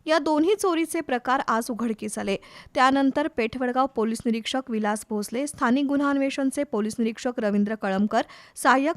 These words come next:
पोलीस निरीक्षक कैलास कोडक यांच्या पथकानं घटनास्थळी भेट दिली. तसंच श्वान पथक आणि ठसे तज्ज्ञांना पाचारण करण्यात आलं. दोन ठिकाणच्या चोरीत सुमारे वीस लाखांचा ऐवज लंपास झाल्यानं नागरिकांमध्ये खळबळ उडाली आहे. त्यातून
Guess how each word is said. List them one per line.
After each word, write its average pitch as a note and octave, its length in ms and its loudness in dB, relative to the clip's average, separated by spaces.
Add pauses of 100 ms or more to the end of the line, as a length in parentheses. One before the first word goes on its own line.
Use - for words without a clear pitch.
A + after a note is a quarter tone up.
पोलीस C#4 280 -2
निरीक्षक C4 440 -4
कैलास A3+ 360 -4
कोडक A#3+ 380 -2
यांच्या B3 240 0
पथकानं A#3+ 480 -4
घटनास्थळी G#3+ 560 -4
भेट G3 300 -6
दिली. G3 220 0 (380)
तसंच A#3+ 380 -2 (260)
श्वान C#4+ 340 2
पथक D4 400 -4
आणि C#4 180 0
ठसे B3+ 240 -4
तज्ज्ञांना G#3 440 0
पाचारण A#3+ 560 -2
करण्यात F#3+ 360 -4
आलं. G3+ 160 2 (460)
दोन D4 300 4
ठिकाणच्या F#4 540 0
चोरीत D4 380 -2
सुमारे C#4 420 0
वीस B3+ 320 -4
लाखांचा B3+ 520 0
ऐवज D4+ 280 0
लंपास A3+ 380 0
झाल्यानं A3+ 420 0 (260)
नागरिकांमध्ये B3+ 840 2
खळबळ G#3+ 320 0
उडाली G3+ 400 -2
आहे. G3+ 100 2 (400)
त्यातून D#4 400 4